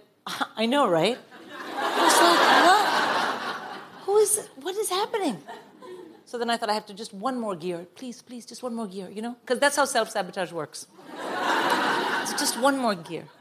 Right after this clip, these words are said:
So I took it up the last gear and I said, "Yeah, because, I mean, after all, I am Indian, which is code for I should be so much shorter." And that should, you know, give him something. He has to have analyzed this. So I said, "You know, because I'm Indian."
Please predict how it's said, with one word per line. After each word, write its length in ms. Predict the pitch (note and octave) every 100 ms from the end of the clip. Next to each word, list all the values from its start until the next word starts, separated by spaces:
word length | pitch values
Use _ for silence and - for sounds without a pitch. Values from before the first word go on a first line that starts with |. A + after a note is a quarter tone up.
| _ _ _ -
So 80 | -
I 20 |
took 160 | D4 D4
it 80 | C4
up 100 | -
the 100 | A3 C4+
last 240 | C4+ -
gear 280 | A3 G#3 G#3
and 80 | G3
I 80 | G3
said, 300 | G3 G3+ F#3+ - -
"Yeah, 240 | A#3 C4+ - _ -
because, 340 | G#3+ A3 F#3+ -
I 100 | G3
mean, 100 | G#3+
after 240 | G#3+ -
all, 160 | A3+ - -
I 60 |
am 180 | G3+ A#3
Indian, 420 | A3+ A3 D#3+ E3+ - _ _ _
which 160 | G#3+ A#3+
is 100 | -
code 300 | A#3 A#3+ -
for 260 | A3 G#3+
I 60 | G3+
should 220 | - G3+
be 80 | A3
so 340 | - - A3 A3+
much 120 | A3 - G#3+
shorter." 400 | G#3 F3+ D3 - - F#4+ - - - - - - - - _ - -
And 140 | A3+
that 180 | B3+ D4
should, 240 | - A3 F3+ _ G#3
you 60 | G3+
know, 100 | F#3
give 60 | G#3
him 140 | G#3+
something. 320 | G#3 G3 F#3+ A#3+
He 160 | D#4
has 240 | D4+ F4 -
to 60 | C#4
have 60 |
analyzed 540 | G#3 A3 G#3 F3 D#3 -
this. 380 | A2+ - - _ _ _
So 100 | -
I 40 | A#3
said, 160 | A3+
"You 60 | B3
know, 80 | G#3+
because 120 | G#3+ A3
I'm 140 | G#3
Indian." 280 | A#3 G3